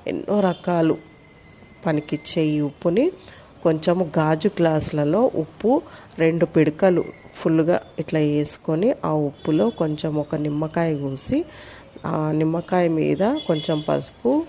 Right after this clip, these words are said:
కొంచెం కుంకుమ సైడ్ల రెండు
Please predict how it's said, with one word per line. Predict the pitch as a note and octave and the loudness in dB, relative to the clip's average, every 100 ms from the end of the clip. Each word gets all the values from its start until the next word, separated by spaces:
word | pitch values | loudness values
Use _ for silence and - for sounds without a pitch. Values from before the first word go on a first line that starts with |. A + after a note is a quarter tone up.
| - | -2
కొంచెం | D#3+ D#3 A#3 E4 - - - - - - | -4 0 -2 -2 -6 -20 -20 -20 -10 -4
కుంకుమ | E3 - E3+ F3+ A3+ - - | -2 0 2 2 0 -4 -10
సైడ్ల | - E3 D#3 D3+ C#3+ - | 0 2 2 2 0 -2
రెండు | - E3 F3 E3+ | -2 0 2 0